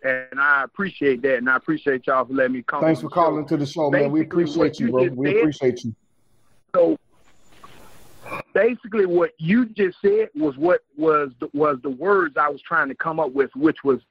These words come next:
Speaker 1: consciousness. Um, you know, and you gotta forgive me because I'm trying to get out of what I was in. So it's kinda like,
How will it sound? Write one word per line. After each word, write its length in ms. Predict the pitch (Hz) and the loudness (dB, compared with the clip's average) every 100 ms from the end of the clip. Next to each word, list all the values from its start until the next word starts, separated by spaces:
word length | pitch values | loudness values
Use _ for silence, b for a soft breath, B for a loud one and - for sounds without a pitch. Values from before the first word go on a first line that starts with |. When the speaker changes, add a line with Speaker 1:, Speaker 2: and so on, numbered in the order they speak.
| - | -4
Speaker 1:
consciousness. 600 | 185 160 - 123 247 - - b b b 147 | 0 0 -2 -6 -6 -8 -16 b b b 0
Um, 420 | 151 135 120 117 | 2 2 -2 -4
you 140 | 156 | 0
know, 300 | 175 143 131 131 | 2 2 0 0
and 300 | 147 143 127 b b b b | 2 2 0 b b b b
you 120 | 151 170 | -12 -2
gotta 260 | 170 156 | 0 0
forgive 380 | - 135 160 165 | -2 -6 0 2
me 100 | 147 | 2
because 320 | 135 123 139 | 0 0 0
I'm 140 | 135 131 | 0 -2
trying 340 | - 160 147 | 0 0 0
to 80 | 131 | -2
get 300 | 127 160 151 - | -2 0 0 0
out 260 | 147 151 | 0 0
of 140 | 131 120 - | -2 -8 -8
what 240 | 131 147 135 | -4 -2 0
I 100 | 139 | -2
was 160 | 131 117 | -2 -6
in. 280 | 143 151 160 _ - | -4 -4 -6 _ -2
So 280 | 170 151 143 | 0 0 -2
it's 140 | 139 - | -6 -4
kinda 260 | 175 160 | -2 0
like, 280 | 151 147 131 | 0 0 -2